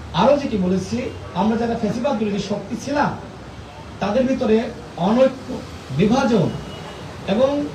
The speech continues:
এই বিভাজনের সুযোগে গণ অধিকার পরিষদের সংগ্রামী সভাপতি নুরুল হক নূরের উপরে হামলা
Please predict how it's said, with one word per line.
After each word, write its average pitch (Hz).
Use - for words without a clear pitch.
এই 262
বিভাজনের 247
সুযোগে 233
গণ 202
অধিকার 262
পরিষদের 220
সংগ্রামী 208
সভাপতি 202
নুরুল 196
হক 202
নূরের 214
উপরে 226
হামলা 247